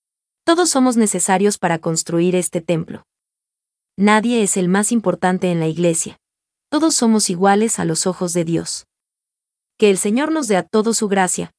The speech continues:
su fuerza, para que podamos estar profundamente unidos a Cristo,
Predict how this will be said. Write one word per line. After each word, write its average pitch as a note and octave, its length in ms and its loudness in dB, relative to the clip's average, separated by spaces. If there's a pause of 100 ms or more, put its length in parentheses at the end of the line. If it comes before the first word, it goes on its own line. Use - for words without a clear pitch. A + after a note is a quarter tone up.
(140)
su F#3+ 160 -6
fuerza, G#3+ 420 -2 (240)
para G3 160 2
que G3 140 -2
podamos A#3+ 440 -2
estar G3 300 -2
profundamente G3 720 0
unidos F3+ 400 0
a F3 60 -6
Cristo, F#3+ 440 -6